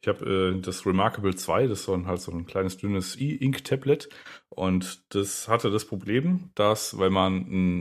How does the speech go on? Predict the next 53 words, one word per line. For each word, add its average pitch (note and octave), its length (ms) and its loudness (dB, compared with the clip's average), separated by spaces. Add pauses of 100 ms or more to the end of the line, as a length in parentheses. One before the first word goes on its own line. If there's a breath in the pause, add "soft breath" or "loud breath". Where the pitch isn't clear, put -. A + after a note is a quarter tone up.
(140)
mh, F2 100 -14
die F2+ 120 -2
haben F2+ 160 0
so F#2 120 -2
eine E2+ 180 -2
Integration G2 680 2
in F2 160 0
OneDrive B2+ 560 2
und F2+ 280 -2
da E2+ 100 -2
hab E2 100 0
ich E2+ 80 -4
halt E2+ 120 4
irgendwie, E2+ 240 -2
weiß F2 140 0
ich, F2+ 120 -8
vierhunderttausend F#2 520 0
Dateien G#2 340 -2
drin G#2 260 0
und F2 160 -4
irgendwie, F2 280 -4
weiß F2+ 140 -8
ich, F2+ 100 -14 (260)
vierhundert F2+ 460 -2
Gigabyte B2 360 -2
oder A#2+ 160 2
so. C3 200 -2 (640 loud breath)
Und G2+ 80 -2
wenn G2 80 6
man G2+ 120 6
da A2 160 6
einfach B2 180 4
einen G#2 80 2
Ordner A#2 340 4
gestartet G#2 680 4
hat G#2 140 2
mit A2 100 0
irgendwie, G2+ 220 2
ich F2 80 -4
sag F2+ 160 -2
mal F#2 100 2
so D#2+ 360 -2
hundert A#2 260 4
Elementen F#2+ 420 4
oder B2 220 6
so, A2 140 2
ist G2+ 80 2
das F#2 100 -6
Ding G#2+ 140 4
halt G2+ 100 6
einfach F2+ 260 2
hart F#2 200 4
gecrashed. E2+ 440 -2